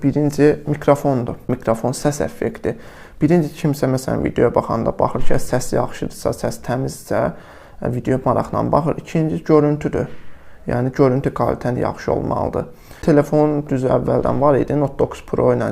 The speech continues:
çəkirəm. Altmış dörd megapiksel arxa kamera. Qabaq kamerada neçə idi, bilmirəm, dəqiq yadımda deyil, neçə megapikseldir.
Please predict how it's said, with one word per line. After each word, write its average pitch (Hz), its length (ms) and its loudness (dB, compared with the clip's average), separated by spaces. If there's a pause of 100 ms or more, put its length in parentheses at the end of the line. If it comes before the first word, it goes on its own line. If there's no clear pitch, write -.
çəkirəm. 123 500 -4
Altmış - 300 -2
dörd 131 160 -2
megapiksel 120 400 -2
arxa 127 240 0
kamera. 117 480 -2
Qabaq 127 300 0 (100)
kamerada 127 560 -2
neçə 135 320 -2
idi, 139 140 -2
bilmirəm, - 840 -6
dəqiq 123 240 0
yadımda 127 320 -2
deyil, 147 160 -2
neçə 160 240 -4
megapikseldir. 151 880 -4